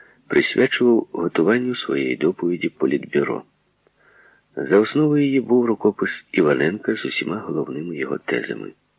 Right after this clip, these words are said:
А Іваненко у цей час лежав у ліжку,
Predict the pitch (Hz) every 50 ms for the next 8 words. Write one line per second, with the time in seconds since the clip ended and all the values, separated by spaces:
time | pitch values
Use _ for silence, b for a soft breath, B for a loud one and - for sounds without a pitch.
0 | _ _ _ _ _ _ _ _ _ _ _ _ - 82 78 78 73 85 104 156
1 | 185 165 151 - - 60 62 62 - - - - - - - - 120 123 - -
2 | - b b b b b b b b b b b b b b b b - 69 -
3 | - 139 165 156 147 120 110 117 117 - - - 113 113